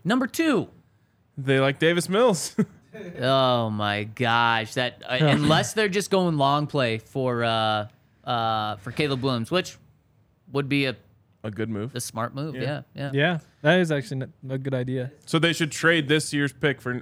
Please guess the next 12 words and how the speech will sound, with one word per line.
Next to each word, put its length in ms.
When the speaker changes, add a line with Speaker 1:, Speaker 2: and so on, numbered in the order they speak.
Speaker 2:
a 120
pick 240
next 260
year. 160
Speaker 3:
Yeah. 300
Speaker 1:
Man, 320
but 120
if 140
that's 380
the 80
case, 720
oh, 440